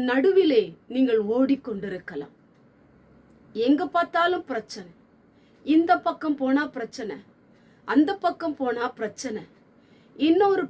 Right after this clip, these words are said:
பக்கம் மனிதர்கள் எழும்பி நிற்கலாம், இன்னொரு பக்கம் உங்களை நினைத்து நீங்கள் அழுது கொண்டிருக்கலாம். இப்படியே உங்கள் நாட்களும் மாதங்களும் கழிந்து போயிருக்கலாம். இந்த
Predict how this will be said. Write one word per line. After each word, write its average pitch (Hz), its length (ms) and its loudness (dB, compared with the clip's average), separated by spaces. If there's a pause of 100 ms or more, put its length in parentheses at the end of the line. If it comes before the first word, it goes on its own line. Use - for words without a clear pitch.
பக்கம் - 360 -4 (360)
மனிதர்கள் 269 600 2 (100)
எழும்பி 294 360 2
நிற்கலாம், - 480 -4 (680)
இன்னொரு 349 460 2 (120)
பக்கம் 254 360 -6 (800)
உங்களை 294 340 4 (140)
நினைத்து 302 500 -2
நீங்கள் 226 320 2
அழுது 247 320 -2
கொண்டிருக்கலாம். 185 680 -8 (680)
இப்படியே 392 480 2 (140)
உங்கள் 240 240 2 (120)
நாட்களும் 247 640 -2 (360)
மாதங்களும் 240 680 0 (300)
கழிந்து 254 460 2
போயிருக்கலாம். 180 640 -6 (680)
இந்த 339 220 0